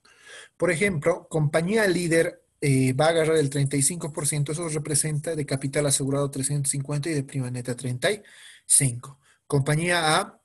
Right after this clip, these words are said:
eh, coa A, mejor dicho, va a agarrar el veinticinco, eso representa capital asegurado doscientos cincuenta, prima neta veinticinco dólares.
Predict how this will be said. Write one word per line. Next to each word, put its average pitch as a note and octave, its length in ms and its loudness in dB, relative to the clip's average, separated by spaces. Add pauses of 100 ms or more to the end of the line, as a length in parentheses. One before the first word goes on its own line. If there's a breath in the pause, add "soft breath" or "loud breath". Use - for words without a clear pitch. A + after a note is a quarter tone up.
(100)
eh, C3+ 320 2
coa E3+ 360 6
A, F3 80 -4
mejor C#3+ 260 0
dicho, C#3+ 320 0
va D#3 80 0
a D3+ 40 0
agarrar C#3 220 0
el C3+ 60 0
veinticinco, C3+ 640 0
eso C#3 160 -4
representa C#3+ 540 -4
capital C3+ 420 -4
asegurado C#3 460 -2
doscientos C#3 480 -4
cincuenta, D3+ 500 -6
prima B2+ 240 -6
neta B2 260 -12
veinticinco B2+ 680 -8
dólares. B2 480 -12